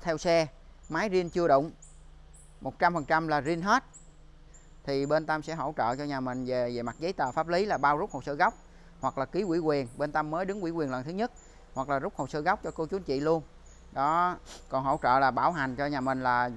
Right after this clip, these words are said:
à, sáu tháng sử dụng và hoặc là năm ngàn ki-lô-mét.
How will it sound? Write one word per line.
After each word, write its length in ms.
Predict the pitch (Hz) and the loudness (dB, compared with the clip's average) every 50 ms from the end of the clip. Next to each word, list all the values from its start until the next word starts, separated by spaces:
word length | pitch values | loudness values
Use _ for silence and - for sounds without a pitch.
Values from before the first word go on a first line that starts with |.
| 117 - - - - - - - - - - - - - | -12 -16 -20 -20 -20 -20 -20 -20 -20 -20 -20 -20 -12 -6
à, 380 | 127 131 131 131 131 127 131 123 | -4 -2 -2 -2 -2 -4 -6 -8
sáu 260 | - - 170 196 214 | -2 2 2 4 4
tháng 180 | 220 196 220 | 2 -2 -2
sử 100 | 214 180 | -2 -2
dụng 280 | 175 165 135 131 143 147 | 0 0 0 0 0 2
và 240 | 147 143 131 131 131 | 2 2 2 2 0
hoặc 240 | 127 147 135 - - | -2 -4 -4 -2 -2
là 100 | 143 135 | -2 0
năm 200 | 147 151 156 160 | 0 0 0 -2
ngàn 140 | 147 135 | -4 -6
ki-lô-mét. 420 | 123 - 180 180 165 170 180 - | -6 -6 -6 -4 -2 0 0 0